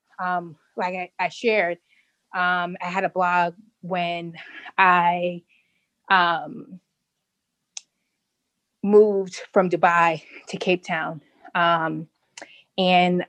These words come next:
the reason why I documented my experience, because I really felt the Lord telling me to go a year before I actually left.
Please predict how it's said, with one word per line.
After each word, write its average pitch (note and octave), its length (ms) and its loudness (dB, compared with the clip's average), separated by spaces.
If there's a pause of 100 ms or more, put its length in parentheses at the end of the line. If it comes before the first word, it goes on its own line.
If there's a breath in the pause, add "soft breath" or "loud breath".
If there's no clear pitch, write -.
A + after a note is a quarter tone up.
(140)
the F#3+ 120 6
reason A3+ 300 6
why G3 440 4 (180)
I F#3 80 2
documented F3+ 580 0
my E3+ 160 0
experience, E3+ 880 -6 (720)
because E3+ 760 6 (1300 loud breath)
I G3 60 8
really G3+ 240 6
felt G3 180 2
the F#3 60 4
Lord F3+ 240 6
telling F#3 240 2
me F3+ 100 0
to F3 60 0
go E3+ 400 6
a E3+ 40 -8
year E3+ 300 0
before E3+ 360 0
I E3 60 6
actually D#3+ 420 -2
left. F3+ 280 6